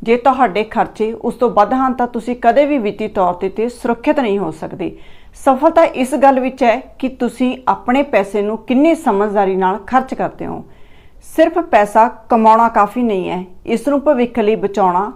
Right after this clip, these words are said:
ਤੇ ਨਿਵੇਸ਼ ਕਰਨਾ ਵੀ ਬਹੁਤ ਜ਼ਰੂਰੀ ਹੈ। ਇਹ ਨਿਵੇਸ਼ ਤੁਹਾਡੇ ਪੈਸੇ ਨੂੰ ਵਧਾਉਣ ਵਿੱਚ ਮਦਦ ਕਰਦਾ ਹੈ ਤੇ ਲੰਬੇ ਸਮੇਂ ਦੀ ਵਿੱਤੀ ਸੁਰੱਖਿਆ ਪ੍ਰਦਾਨ ਕਰਦਾ। ਵਿੱਤੀ ਸਫਲਤਾ ਦਾ ਇੱਕ ਮਹੱਤਵਪੂਰਨ ਹਿੱਸਾ ਕਰਜ਼ੇ ਤੋਂ ਮੁਕਤ ਹੋਣਾ ਜਾਂ ਇਸ ਨੂੰ ਸਹੀ ਢੰਗ ਨਾਲ ਪ੍ਰਬੰਧਿਤ ਕਰਨਾ ਹੈ।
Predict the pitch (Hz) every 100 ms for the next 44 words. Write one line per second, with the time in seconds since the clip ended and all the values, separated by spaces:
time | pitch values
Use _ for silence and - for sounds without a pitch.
0 | - 247 233 196 202 247 - 226 185 185
1 | 196 175 233 233 185 165 165 170 160 -
2 | - - - 269 311 294 247 240 247 -
3 | 277 233 202 220 226 208 202 226 226 233
4 | 220 240 220 190 208 240 202 196 185 -
5 | 175 - 165 156 156 - - 220 208 208
6 | 208 285 285 233 196 196 208 190 170 202
7 | 277 285 196 196 208 196 196 214 196 175
8 | - 160 214 220 208 269 359 349 302 285
9 | 277 277 277 285 277 294 285 262 262 254
10 | 240 214 196 220 208 - 240 202 269 277
11 | 269 220 214 247 226 214 214 214 233 -
12 | 247 233 302 311 - 226 269 269 233 208
13 | 208 214 226 226 240 302 - 202 175 165
14 | 190 175